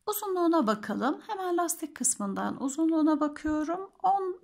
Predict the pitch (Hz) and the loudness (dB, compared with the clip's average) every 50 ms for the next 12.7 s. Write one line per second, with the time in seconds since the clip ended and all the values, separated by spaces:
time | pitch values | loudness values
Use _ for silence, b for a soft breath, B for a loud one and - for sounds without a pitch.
0 | _ _ - - - 277 262 269 - 320 320 - - - - 247 202 202 202 202 | _ _ -14 -8 -6 -6 -6 -4 -4 -2 0 2 2 2 2 2 0 0 0 -2
1 | 202 - - 254 277 349 403 - - _ _ _ _ _ 349 320 - - 208 202 | -4 -2 -2 0 0 0 -2 -4 -12 _ _ _ _ _ -2 0 0 0 0 0
2 | 190 180 175 - - - - - - - - - - - - - - - - - | -2 -2 -2 -4 -4 -6 -6 -8 -10 -12 -10 -12 -10 -8 -6 -6 -6 -6 -8 -8
3 | - - - - 220 - - - - - - - - - - 254 247 262 262 - | -10 -10 -10 -10 -10 -10 -10 -10 -10 -10 -12 -12 -12 -10 -8 -6 -6 -6 -6 -6
4 | 233 240 214 214 - - - - - - - - - 190 190 196 - - 208 196 | -6 -4 -4 -4 -6 -10 -12 -10 -4 -2 -2 -2 -2 -2 -4 -6 -6 -4 -2 -2
5 | 202 208 294 302 B B B B B B B B B B _ 440 392 - 269 233 | -2 -2 -2 -6 B B B B B B B B B B _ -6 -4 -2 -2 -2
6 | 214 196 196 - - - - 381 392 381 - - - 294 285 285 - 311 294 277 | 0 0 0 -2 -2 0 0 0 0 0 -6 -4 -2 0 2 2 2 2 2 2
7 | 262 240 233 - - - - - - 254 254 - 269 - - - - - - - | 2 2 0 -2 -4 -4 -4 -4 -4 -4 -4 -6 -6 -6 -6 -8 -8 -8 -8 -10
8 | - - - 240 302 294 - 320 294 302 302 285 277 254 214 208 202 - - 240 | -10 -8 -6 -6 -6 -6 -4 -2 0 4 4 4 4 4 0 -4 -6 -6 -6 -6
9 | - - - - - - - - - - - - - - 285 - - 294 285 277 | -6 -6 -8 -10 -10 -8 -8 -8 -6 -8 -8 -6 -6 -4 -4 -2 -2 0 -2 -2
10 | 277 - 285 277 285 - 294 294 - - 220 214 214 - 214 220 220 208 208 208 | -2 -2 -4 -4 -4 -8 -12 -12 -8 -6 -6 -6 -4 -4 -4 -4 -4 -4 -4 -4
11 | 202 196 196 196 269 320 349 320 311 349 370 311 330 285 240 208 208 208 - - | -4 -4 -4 -4 -4 -6 -6 -4 -4 -4 0 4 4 6 6 4 2 0 -4 -6
12 | - - 226 196 196 - - - 196 214 226 349 403 | -6 -4 -2 -2 -2 -2 -2 -2 -2 -2 -2 -2 -4